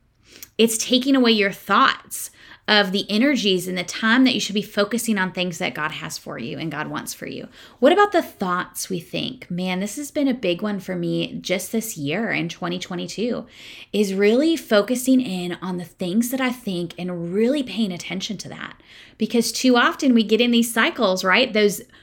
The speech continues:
neural brain pathways that work in our mind that make us think the things we think, that go directly down that path of the mindset that we have or the struggles that we're having.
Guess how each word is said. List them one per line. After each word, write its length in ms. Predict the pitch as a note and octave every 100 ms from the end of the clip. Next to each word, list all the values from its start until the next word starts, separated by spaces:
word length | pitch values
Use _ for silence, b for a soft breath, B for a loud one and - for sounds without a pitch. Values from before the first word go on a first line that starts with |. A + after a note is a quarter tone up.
| b
neural 560 | G3 G3+ G#3 A#3+ C4+ B3
brain 460 | G#3+ A3+ A#3 B3+ C4+
pathways 760 | A3+ B3 D4+ A#3 G#3 F3 F3+
that 240 | F#3+ D#3+ G3
work 500 | G3+ C4+ B3 - -
in 80 | G#3
our 120 | F#3+
mind 460 | G3 G#3 C4+ D4 A3
that 120 | F#3+
make 200 | G#3+ A3
us 180 | G#3 -
think 240 | A#3 A3+
the 100 | A3
things 280 | G3+ F#3 F3+
we 80 | D#3+
think, 440 | - C3+ - - B B -
that 120 | F#3
go 160 | A3+
directly 640 | A3+ G#3 F#3+ F#3+ A3+ C4 C4
down 400 | A3+ G3+ A3+ A#3
that 200 | G#3+ -
path 480 | - - A#3 A#3+ F#3+
of 260 | - F#3+ F#3 B B -
the 60 |
mindset 560 | F#3+ F3 F3+ A3+ A#3+ A3+
that 140 | -
we 80 | F#3
have 320 | F3 G3 G#3
or 60 | E3
the 80 | E3
struggles 640 | - - F#3+ F#3 A3+ G3+
that 140 | G3 F3
we're 100 | F3
having. 520 | - C4 G#3+ B2+